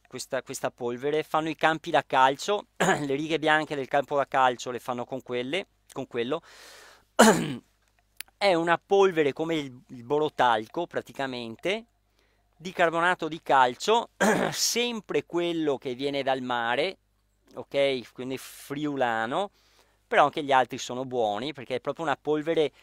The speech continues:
quando ti ri-, rimangono le mani bianche, con questa robetta finissima bianco, quella, quello è l'impalpabile, ok? Quello è il nostro cemento.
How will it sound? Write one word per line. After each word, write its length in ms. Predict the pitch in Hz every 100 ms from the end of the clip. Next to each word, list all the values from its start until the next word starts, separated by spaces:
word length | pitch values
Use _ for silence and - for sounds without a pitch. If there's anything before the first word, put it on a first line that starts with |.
| _
quando 240 | 160 185
ti 160 | 175 175
ri-, 160 | 165 147
rimangono 580 | 143 151 165 180 180
le 140 | 160 147
mani 400 | 147 156 170 175
bianche, 840 | 131 139 139 123 113 - 131 147 _ _ _ _ _ _ _ _ _ _ _ _ _ _ _ _ _ _ _ _ _ _ _ _ _
con 480 | _ 135 123 117 113
questa 640 | - 135 - 139 123 113 101 - _ _
robetta 440 | 120 120 131 -
finissima 640 | 131 - 127 135 - 135 127
bianco, 440 | 123 123 117 -
quella, 300 | 139 180 175 - _
quello 200 | - 208
è 40 | 190
l'impalpabile, 1000 | 185 180 185 - 127 117 113 107 110 113
ok? 380 | 117 - 139 135 - _ - - - - _ _ _ _
Quello 460 | - 247 233 247 -
è 140 | 214
il 120 | 185
nostro 520 | 156 175 190 - 226 220
cemento. 960 | - - 202 151 123 107 104 - 98